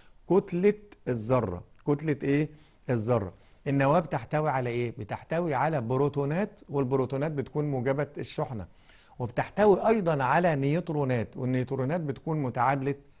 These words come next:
الشحنة. في مستويات طاقة أو مدارات حول النواة،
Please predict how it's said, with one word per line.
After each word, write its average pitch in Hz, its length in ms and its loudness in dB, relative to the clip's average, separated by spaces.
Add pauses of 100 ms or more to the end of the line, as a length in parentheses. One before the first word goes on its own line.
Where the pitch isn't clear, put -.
(140)
الشحنة. 123 380 -6 (440)
في 233 160 2
مستويات 165 640 2
طاقة 143 280 2
أو 160 260 2
مدارات 135 800 2
حول 147 420 4
النواة، 120 600 2